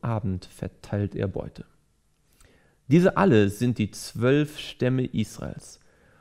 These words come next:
Und das ist es, was ihr Vater zu ihnen geredet und womit er sie gesegnet hat. Und zwar segnet er jeden mit einem besonderen Segen.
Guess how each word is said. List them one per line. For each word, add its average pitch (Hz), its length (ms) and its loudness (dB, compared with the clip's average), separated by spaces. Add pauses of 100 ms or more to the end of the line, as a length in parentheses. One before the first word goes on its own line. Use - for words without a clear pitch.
(180)
Und 107 220 4
das 214 240 2
ist - 160 -2
es, 151 320 0
was 104 340 -2
ihr 101 180 0
Vater 127 680 0
zu - 260 -14
ihnen 131 320 0
geredet 127 400 0 (580)
und 143 240 6
womit 147 240 4
er 220 100 4
sie 160 200 -2
gesegnet 135 520 0
hat. 120 160 0
Und 110 140 -2
zwar 117 280 -2
segnet 170 420 -4
er 170 80 0
jeden 127 480 0
mit - 240 -6
einem 110 320 0
besonderen 131 1040 -2
Segen. 98 640 -4